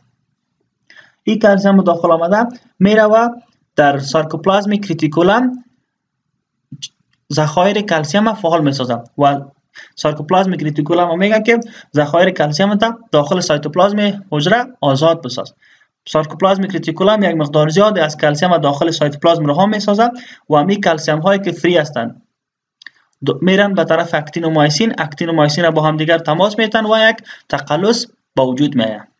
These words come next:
به همین دلیل ما شما این را به نام فری کلسیم یاد می‌کنیم، چون دو نوع کلسیم داریم، یکی فری کلسیمی که در سایتوپلازم یاد می‌شه و یکی هم کلسیمی که در سارکوپلازمیک ریتیکولم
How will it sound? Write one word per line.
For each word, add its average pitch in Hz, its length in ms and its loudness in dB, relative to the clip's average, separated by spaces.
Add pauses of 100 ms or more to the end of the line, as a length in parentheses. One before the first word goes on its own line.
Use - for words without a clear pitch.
(960)
به 156 100 4
همین 202 180 -2
دلیل 233 340 0 (280)
ما 190 140 6
شما 202 240 4
این 214 100 0
را 208 80 4
به 190 100 0
نام 214 240 0
فری 208 600 0
کلسیم 151 420 0
یاد 135 200 2
می‌کنیم، 127 420 -2 (680)
چون 156 360 -2 (100)
دو 190 100 2
نوع 202 180 0
کلسیم 151 420 -2
داریم، 147 200 2
یکی 175 180 -2
فری 196 200 -2
کلسیمی 185 480 0
که 175 60 -4
در 147 80 2
سایتوپلازم 151 580 -2
یاد 214 180 0
می‌شه 214 240 0
و 180 220 2
یکی 175 140 -2
هم 190 100 2
کلسیمی 190 440 0
که 208 120 -2
در 226 200 2 (300)
سارکوپلازمیک 175 800 -2
ریتیکولم 156 640 -2